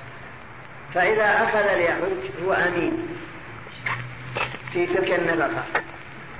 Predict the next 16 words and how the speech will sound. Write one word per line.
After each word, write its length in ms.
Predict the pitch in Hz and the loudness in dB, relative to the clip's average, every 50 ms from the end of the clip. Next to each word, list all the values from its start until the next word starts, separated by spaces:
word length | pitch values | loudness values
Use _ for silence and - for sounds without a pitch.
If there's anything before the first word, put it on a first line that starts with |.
| - - 147 | -2 0 2
وكان 420 | 165 170 165 165 208 220 233 226 220 | 2 2 2 4 4 6 6 6 6
المشروع، 640 | 208 208 196 190 190 190 175 175 175 175 175 170 165 175 175 - - - - - - - - - - - - - - - - - | 6 4 4 4 4 4 2 2 2 2 2 0 0 -2 -4 -6 -6 -10 -12 -12 -14 -14 -14 -14 -14 -14 -14 -16 -16 -12 -4 0
يعني 160 | 156 175 185 | 0 2 2
المطلوب، 460 | 180 180 175 175 156 160 160 160 - 160 - - - - - - - - - - - - - | 4 4 4 4 4 4 2 2 0 -2 -4 -6 -8 -10 -12 -12 -12 -14 -14 -14 -12 -4 -2
تعطيه 400 | 196 170 170 165 202 208 208 185 | 0 0 0 2 2 4 4 4
مبلغ 460 | 170 180 185 180 170 175 170 156 160 | 4 4 4 4 4 2 2 2 2
من 260 | 160 156 156 156 151 147 | 2 2 2 2 2 0
المال 340 | 147 151 156 151 135 127 156 - - - - - - - - - - - - - - - - - | 0 0 2 0 0 0 -2 -6 -10 -12 -14 -14 -14 -14 -14 -14 -14 -14 -14 -14 -14 -14 -10 -6
ينفق 640 | 143 160 180 202 214 214 196 196 208 202 - 185 160 | -2 2 4 4 4 4 4 4 2 4 4 4 6
على، 260 | 165 175 175 180 185 | 6 6 6 4 4
على 480 | 185 160 165 175 175 170 170 175 175 | 4 6 6 6 6 6 6 6 4
نفسه 320 | 175 170 - - 156 139 - - - - - - - - - - - - 165 | 2 2 2 2 0 0 0 -4 -8 -12 -12 -12 -14 -14 -14 -14 -12 -4 0
بالمعروف، 580 | 175 180 180 180 175 165 151 160 165 165 165 - - - - - - - - - - - - - - - - - - - - - - | 2 4 4 6 6 4 4 4 2 2 2 0 -2 -6 -8 -10 -10 -12 -12 -14 -14 -14 -14 -14 -14 -16 -16 -16 -16 -16 -14 -6 0
إن 340 | 202 220 226 220 208 - - - - - - - - - - - - - - - - - - - - - - - - - - - - - - - - - - - - - - - - - | 2 4 4 4 2 2 -2 -6 -10 -10 -12 -12 -14 -14 -14 -14 -14 -14 -14 -14 -14 -14 -14 -14 -16 -16 -16 -16 -16 -16 -16 -16 -16 -16 -16 -16 -16 -16 -16 -16 -16 -16 -16 -16 -14 -8
بقي 420 | - - 196 214 - 208 392 370 359 - | 2 4 4 4 6 6 4 4 4 4
شيء 560 | - - - - 370 370 180 180 180 - | 4 4 6 6 4 4 4 2 0 0